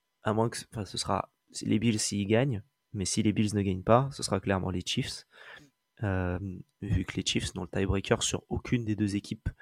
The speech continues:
que ce soit Bengals ou les Bills, vu qu'ils ont perdu, euh,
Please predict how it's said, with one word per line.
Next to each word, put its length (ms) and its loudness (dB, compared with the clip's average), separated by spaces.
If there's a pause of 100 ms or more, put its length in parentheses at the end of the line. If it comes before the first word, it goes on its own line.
(160)
que 100 -8
ce 100 -4
soit 160 2
Bengals 640 0 (460)
ou 100 4
les 100 6
Bills, 300 0
vu 60 -20
qu'ils 140 -2
ont 60 -2
perdu, 360 -2
euh, 60 -4